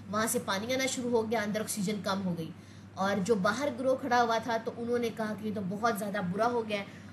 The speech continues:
तो जितना जल्दी हो सका उन्होंने जो कब्र खोदना शुरू कर दी, लेकिन कब्र खोदते खोदते भी उनको आधा, आधा घंटा लग गया था। कब्र खोदने की, कब्र से उन लोगों को बेहोशी की हालत में बाहर निकाला गया कि उनके सांस अंदर घुट चुके थे।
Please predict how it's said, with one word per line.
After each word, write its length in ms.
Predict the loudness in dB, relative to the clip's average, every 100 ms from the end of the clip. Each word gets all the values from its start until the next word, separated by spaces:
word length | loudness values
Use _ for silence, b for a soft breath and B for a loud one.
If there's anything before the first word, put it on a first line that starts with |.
| -16 -8
तो 80 | -4
जितना 400 | -4 -2 0 2
जल्दी 340 | 2 0 0
हो 180 | 0 0
सका 300 | 0 0 2
उन्होंने 280 | 2 0 -2
जो 200 | -4 -2
कब्र 300 | 0 0 0
खोदना 400 | -2 -2 -2 -2
शुरू 240 | -4 -6
कर 140 | -4 -4
दी, 140 | -4
लेकिन 300 | -6 -6 -4
कब्र 260 | -2 -2 -4
खोदते 360 | -6 -6 -6
खोदते 360 | -6 -6 -4 -6
भी 120 | -6
उनको 200 | -4 0
आधा, 320 | 0 2 -2 -4 -10 -4
आधा 180 | -2
घंटा 260 | -2 -2 0
लग 220 | 0 -2
गया 120 | -4
था। 180 | -6 -10 -14 -18 -18 -20 -20 -20 -20 -20 B B B B B -6 -2
कब्र 200 | -2 0
खोदने 320 | 0 0 -4
की, 120 | -8
कब्र 320 | -4 -4 -2
से 160 | -2 -2
उन 80 | -2
लोगों 320 | -2 -2 -2
को 140 | -2
बेहोशी 480 | 0 -2 -2 -4 -6
की 140 | -6
हालत 200 | -4 -4
में 160 | -4 -4
बाहर 200 | -4 -4
निकाला 360 | -6 -4 -4 -4
गया 240 | -6 -8 B B B -4
कि 60 | -2
उनके 280 | 0 -2
सांस 760 | -4 -6 -10 -8 -4 0 0 0
अंदर 180 | -2 -4
घुट 280 | -4 -4 -4
चुके 240 | -8 -10
थे। 140 | -12